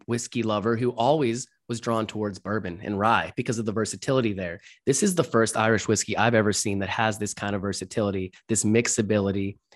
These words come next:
and the ability to also extremely well stand up on its own. So your friends who wanna have that neat drink, your friends who wanna have a, um, maybe on the rocks, that's gonna be incredible 'cause of the way it opens up in, in the palate.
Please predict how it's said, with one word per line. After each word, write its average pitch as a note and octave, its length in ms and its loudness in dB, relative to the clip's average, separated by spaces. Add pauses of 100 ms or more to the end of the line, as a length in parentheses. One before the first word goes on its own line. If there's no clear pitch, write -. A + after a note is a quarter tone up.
(240)
and A2 400 2 (300)
the B2+ 80 4
ability A#2+ 400 2
to - 160 -8 (280)
also A2 600 -2 (180)
extremely A#2 440 0
well G#2 220 2
stand G#2 340 -4
up G2+ 120 -6
on G#2 120 -4
its F#2 140 -8
own. G2 260 -6
So - 160 -2
your B2+ 180 0
friends C#3+ 320 -4
who C3+ 80 -4
wanna B2+ 160 -2
have A#2 200 -4
that A2 160 -4
neat A2+ 240 -6
drink, F#2+ 360 -6 (220)
your B2+ 100 -2
friends B2+ 300 2
who B2+ 80 2
wanna A2+ 160 2
have G2+ 360 0
a, G2+ 460 -4 (400)
um, F#2+ 480 2 (260)
maybe A2 220 2
on G#2+ 80 4
the G2 80 2
rocks, G#2+ 280 4
that's G#2+ 200 -6
gonna B2 160 2
be G#2+ 220 -4
incredible G#2+ 600 0
'cause - 160 -8
of G#2+ 80 -2
the G2+ 100 -2
way G2+ 180 0
it F#2+ 120 -2
opens G2+ 320 -6
up F#2+ 180 -2
in, G2 200 -4
in G2+ 80 -6
the F#2+ 80 -4
palate. F#2 420 2